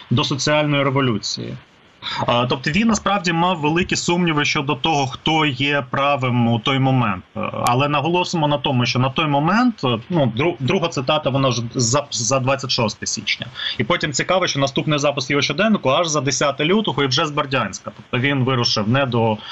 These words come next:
Житомира з усією, з усім генеральним секретаріатом, а він, е, виїхав на південь, тобто він не ев-, не евакуювався і таким чином автоматично втратив владу. Та?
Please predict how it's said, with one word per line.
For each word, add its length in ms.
Житомира 580
з 80
усією, 1000
з 100
усім 240
генеральним 380
секретаріатом, 680
а 100
він, 320
е, 320
виїхав 440
на 140
південь, 720
тобто 180
він 140
не 80
ев-, 260
не 160
евакуювався 720
і 360
таким 220
чином 380
автоматично 640
втратив 300
владу. 220
Та? 180